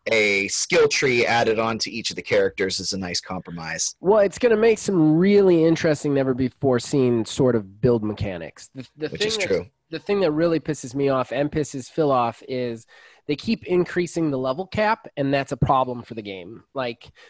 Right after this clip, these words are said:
Speaker 2: because when you increase that level cap, you make everything that anybody has useless. So, like, like, if you, if you make a badass build, you have to have,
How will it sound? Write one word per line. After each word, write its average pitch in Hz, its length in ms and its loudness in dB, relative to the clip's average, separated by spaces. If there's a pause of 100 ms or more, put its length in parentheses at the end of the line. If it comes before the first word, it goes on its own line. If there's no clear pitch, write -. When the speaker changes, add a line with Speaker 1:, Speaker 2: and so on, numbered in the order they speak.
Speaker 2:
because 151 280 -2
when 156 100 0
you 160 100 2
increase 185 460 -2
that 156 160 2
level 165 240 2
cap, 135 340 0
you 147 140 -4
make 143 340 -4
everything 156 540 -4
that 143 200 -4
anybody 147 380 -2
has 131 480 -4
useless. - 500 -10 (1400)
So, 160 200 0
like, 139 360 0 (600)
like, 170 180 0
if 147 140 -6
you, 214 180 0
if 160 140 0
you 220 80 4
make 208 240 2
a - 20 -2
badass 160 560 2
build, 156 300 4
you 165 100 2
have 160 300 -2
to 156 80 -4
have, 143 440 -4